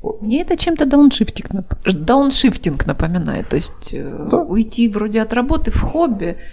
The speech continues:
Speaker 2: как бы, которое не сильно от работы отличается, но тем не менее уйти. То есть не получать за работу деньги.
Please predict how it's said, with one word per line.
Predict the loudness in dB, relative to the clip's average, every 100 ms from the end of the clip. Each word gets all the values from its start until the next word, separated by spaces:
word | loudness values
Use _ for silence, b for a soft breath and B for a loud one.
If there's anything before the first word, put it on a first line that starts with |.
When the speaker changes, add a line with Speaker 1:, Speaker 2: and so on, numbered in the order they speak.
| b b b
Speaker 2:
как | -4 -8
бы, | -6
которое | -2 2 6 8
не | 8
сильно | 8 6 6
от | 4 4
работы | 4 4 6
отличается, | 4 6 4 6 6 6 4 4
но | 2
тем | 2 2 0
не |
менее | 0 0 2
уйти. | 4 4 4 2
То | 2
есть | 2
не | 4
получать | 6 4 6 4
за | 4
работу | 2 4 2 2
деньги. | 4 4 4 0 -4 -6